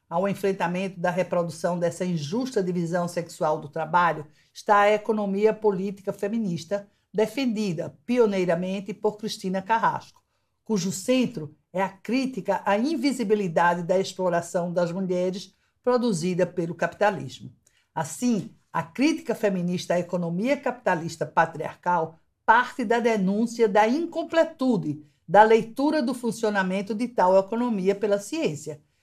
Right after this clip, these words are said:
Isto porque a economia capitalista patriarcal androcêntrica, ao não considerar o trabalho doméstico para fins de remuneração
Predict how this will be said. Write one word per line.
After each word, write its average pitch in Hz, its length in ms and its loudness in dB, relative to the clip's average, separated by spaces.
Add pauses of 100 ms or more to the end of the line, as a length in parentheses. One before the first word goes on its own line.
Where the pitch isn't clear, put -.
(160)
Isto 269 340 0
porque 247 520 0
a 196 140 6
economia 214 500 2
capitalista 180 720 0
patriarcal 165 880 -2
androcêntrica, 208 920 -2 (340)
ao 226 220 6
não 285 260 4
considerar 226 560 2
o 190 60 4
trabalho 180 460 4
doméstico 175 640 0
para 175 240 2
fins 254 360 0
de 202 100 2
remuneração 170 920 0